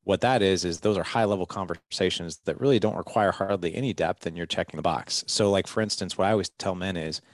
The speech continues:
um, men, for instance, human beings, not just men, we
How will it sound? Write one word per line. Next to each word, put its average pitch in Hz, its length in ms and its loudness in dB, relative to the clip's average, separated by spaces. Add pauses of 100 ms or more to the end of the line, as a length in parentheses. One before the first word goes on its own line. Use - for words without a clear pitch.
(320)
um, 85 300 0
men, 123 520 2
for 113 260 2
instance, 104 360 -2
human 160 300 0
beings, - 460 0
not 117 120 -4
just - 180 -8
men, 95 280 -4 (640)
we 147 160 2